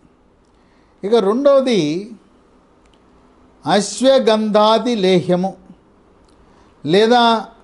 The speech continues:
అజాశ్వగంధాది లేహ్యం. ఇది ఉదయం ఒక స్పూను, రాత్రి ఒక స్పూను, ఒక గ్లాసుడు పాలలో కలుపుకొని తీసుకోవాలి. ఇక మూడవది నాలుగు రకాల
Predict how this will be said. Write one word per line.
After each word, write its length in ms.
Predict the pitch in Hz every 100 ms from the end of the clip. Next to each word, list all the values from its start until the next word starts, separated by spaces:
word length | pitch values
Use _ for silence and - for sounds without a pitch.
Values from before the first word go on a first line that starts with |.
| _ _ _
అజాశ్వగంధాది 1400 | 151 170 226 247 247 - 233 233 196 196 185 190 196 202
లేహ్యం. 400 | 175 165 147 135 - _ _ _ _ _ _ _ _ _ _ _
ఇది 220 | 202 233 226 165
ఉదయం 300 | 208 285 302 277
ఒక 140 | 247
స్పూను, 460 | 240 - 185 185 196 - - _ _ _ _ _ - _ _ _
రాత్రి 500 | 117 139 196 233 254 247
ఒక 160 | 233
స్పూను, 440 | 220 - 190 175 170 180
ఒక 140 | 180 175 117
గ్లాసుడు 540 | 139 170 226 220 262 240 180
పాలలో 400 | 175 190 208 202
కలుపుకొని 640 | 185 170 170 196 214 160 135
తీసుకోవాలి. 480 | 147 135 - 120 - _ _ _ _ _ _ _ _ _ _
ఇక 140 | _ 185 175
మూడవది 580 | 165 233 262 247 226 202 127 143 - _ _ _ _ _ _ _ _ _ _ _ _ _ _ -
నాలుగు 580 | 147 175 214 247 240 233
రకాల 460 | 220 220 254 262